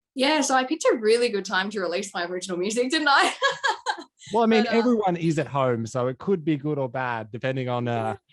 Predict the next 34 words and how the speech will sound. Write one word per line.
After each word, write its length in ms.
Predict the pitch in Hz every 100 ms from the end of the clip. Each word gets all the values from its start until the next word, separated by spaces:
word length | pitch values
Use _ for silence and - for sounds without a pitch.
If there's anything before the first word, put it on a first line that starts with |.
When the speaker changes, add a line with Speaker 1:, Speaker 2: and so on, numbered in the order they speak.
| _ _ -
Speaker 2:
how 80 | 117
you 140 | 123
look 160 | 123 120
at 80 |
the 60 | 113
glass, 420 | 107 113 107 101
if 100 | 107
it's 120 | 107 -
half 240 | 120 120
full 200 | 127 123
or 100 | 113
half 260 | 107 110 117
empty, 340 | 110 104 101
but 220 | 98 101 220
Speaker 1:
Definitely. 760 | 269 269 262 247 220 196 185 180
Like, 180 | 202 202
there's 180 | 220
been 200 | 214 220
so 180 | 214 214
many 180 | 214 226
more, 380 | 220 196 190 180
um, 120 | 180 180
electronic 540 | 196 180 - 180 214
opportunities 680 | - 214 220 226 240 349 440
that 120 | 214 196
I 80 |
wouldn't 280 | 185 190 185
have 120 | 180
had 160 | 185 180
the 80 | 175
chance 420 | - 170 - -
to 320 | 180 170 165
enter 320 | 175 175 175
into 360 | 165 175 - 165